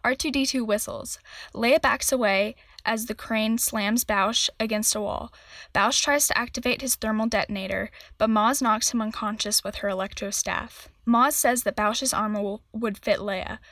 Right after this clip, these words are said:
while Leia adds that a thermal detonator <laughs> would come in handy. Later, aboard the Millennium Falcon, Leia thanks Maz for her help and admits that she is not what she was expecting.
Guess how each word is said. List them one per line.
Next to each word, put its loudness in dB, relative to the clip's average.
while 4
Leia 4
adds 2
that 0
a 0
thermal 2
detonator 0
<laughs> -8
would -2
come -4
in -4
handy. -10
Later, 2
aboard -2
the 2
Millennium 0
Falcon, -2
Leia 2
thanks -2
Maz 0
for -4
her -4
help -4
and -4
admits -2
that -4
she 0
is 0
not 4
what -6
she 0
was -2
expecting. -6